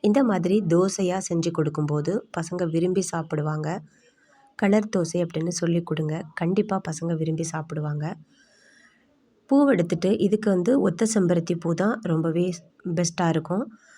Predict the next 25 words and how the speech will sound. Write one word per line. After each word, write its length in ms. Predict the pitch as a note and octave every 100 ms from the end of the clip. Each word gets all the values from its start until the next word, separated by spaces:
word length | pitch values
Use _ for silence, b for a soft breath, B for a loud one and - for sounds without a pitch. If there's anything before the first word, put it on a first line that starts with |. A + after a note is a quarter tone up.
| B B B B _ -
எங்க 180 | A3 A#3
வீட்ல 300 | A#3 G#3+ G#3+
பூத்தது 440 | G#3 F#3 F3+ E3+ E3+
தான் 140 | F3+ F3
இது. 160 | E3+ G#3+ -
நான் 260 | G#3 F3+ F3
பூவெல்லாம் 460 | A3+ G#3+ F#3+ G3+ F3+
அலசிட்டு 500 | F3+ F3+ E3 F3+ A#3
அதுல 320 | A3 E3+ F3 E3
உள்ள 180 | E3 F3+ -
காம்பு, 360 | F3 E3+ E3 E3 E3
மகரந்தம் 480 | F3 F3+ F3 E3+ E3 E3
எல்லாத்தையுமே 460 | E3+ F3 E3+ E3 F3
கிளீன் 260 | E3+ E3 E3
பண்ணி 180 | E3 D#3+
வச்சிருக்கேன். 520 | D#3+ D#3+ D3+ - D#3 E3 - B B B B B B
எப்போதுமே 540 | G3+ G3+ C#4+ A3 G#3+ A3+
நீங்க 260 | G#3 F3+ E3+
வந்து 200 | E3 F#3 - F#3+ F#3+
மிக்ஸி 320 | F3 - A3 F3+
அரைக்கும்போது 640 | E3+ F3 F3+ D#3+ D#3+ D3+ G#3 - B B B B B
வெறுமனே 460 | G3 A#3 A3+ G3 A3+ A#3
கொஞ்சம் 340 | - G3 F3 E3+
தண்ணி 220 | F3+ G#3+
விட்டு 300 | G3+ E3+ F3+